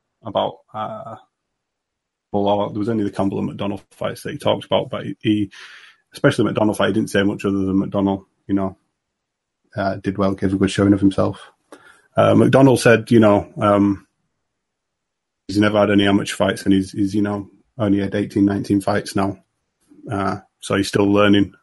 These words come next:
and he's still building and, you know, he's gonna come back, uh, bigger and better. Uh,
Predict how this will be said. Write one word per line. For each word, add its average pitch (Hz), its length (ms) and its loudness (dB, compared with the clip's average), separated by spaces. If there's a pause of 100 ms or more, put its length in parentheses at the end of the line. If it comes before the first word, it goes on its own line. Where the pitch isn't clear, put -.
(120)
and 101 100 -4
he's 95 100 -4
still 101 160 -2
building 98 400 0
and, 95 180 0
you 98 140 2
know, 101 100 0
he's 95 120 -6
gonna 101 180 -6
come 101 180 -2
back, 104 280 -2 (920)
uh, 104 200 6
bigger 110 260 4
and 110 100 6
better. 139 260 4 (280)
Uh, 110 420 2